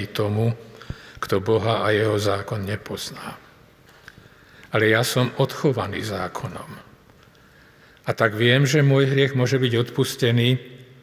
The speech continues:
len ak sa podrobím súdu zákona vo vlastnej duši a vlastnom svedomí, vyznám svoju vinu a svoju ľútosť. A potom môžem predstúpiť so žiadosťou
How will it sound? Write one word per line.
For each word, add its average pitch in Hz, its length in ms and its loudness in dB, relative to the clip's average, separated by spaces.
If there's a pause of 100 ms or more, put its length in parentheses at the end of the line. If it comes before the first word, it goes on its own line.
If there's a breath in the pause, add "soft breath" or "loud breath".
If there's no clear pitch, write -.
(280 loud breath)
len 123 240 4
ak 147 160 -2
sa 151 160 0
podrobím 123 560 0
súdu 117 320 0
zákona 113 720 -2
vo 113 80 0
vlastnej 101 480 -2
duši 123 720 -2 (220 loud breath)
a - 80 -6
vlastnom 98 440 -4
svedomí, 110 680 -2 (680 loud breath)
vyznám 127 480 2
svoju 127 340 2
vinu 120 380 0
a 98 80 -4
svoju 110 340 -2
ľútosť. - 880 -6 (920 loud breath)
A - 80 -4
potom 147 320 2
môžem 147 460 4
predstúpiť 139 720 0
so - 60 4
žiadosťou 120 580 0